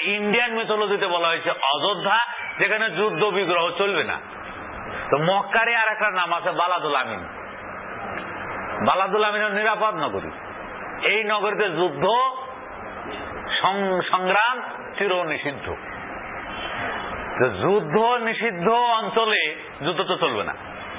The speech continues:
তো এখানে অযোধ্যা দ্বারা যেটাকে মিন করা হয়েছে, এখানে মক্কা দ্বারা সেটাই মিন করা হয়েছে। আর এই অযোধ্যায় যে রামের বাড়ি, সেই মক্কায় মোহাম্মদের বাড়ি।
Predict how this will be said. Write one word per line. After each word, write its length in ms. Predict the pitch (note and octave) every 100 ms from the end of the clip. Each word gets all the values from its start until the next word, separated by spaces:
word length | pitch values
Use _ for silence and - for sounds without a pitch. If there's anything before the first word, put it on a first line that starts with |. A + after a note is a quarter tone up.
| - - - - - - -
তো 260 | - D#3+
এখানে 400 | F#3 - G#3 A3+
অযোধ্যা 600 | A#3+ G#3+ G3+ G3+ G#3+ A3+
দ্বারা 260 | A3+ A#3 A#3
যেটাকে 400 | A3 A3 A3 G#3
মিন 200 | F#3 F3
করা 180 | G#3 A3+
হয়েছে, 260 | A3+ A3
এখানে 200 | G3+ G3+
মক্কা 320 | F#3+ F#3 F#3 F#3
দ্বারা 180 | F3+
সেটাই 240 | F3 F3+ F#3+
মিন 160 | D#3+
করা 140 | C3+ A#2+
হয়েছে। 220 | F#2+ - - - - - - - B2+
আর 80 | C#3+
এই 300 | D#3 G3 G#3+
অযোধ্যায় 640 | F#3+ G3 G3 G3+ A3+ B3
যে 380 | G3+ A3+ A3 G#3 - -
রামের 400 | - D#3+ F3+ A3+
বাড়ি, 320 | A3 A3 A#3 A3+ -
সেই 320 | G#3 G3+ F#3+ - - - -
মক্কায় 540 | D#3 F#3+ G3 G3+ F#3+
মোহাম্মদের 500 | F3+ F3+ F3 E3+ -
বাড়ি। 180 | G#2 E2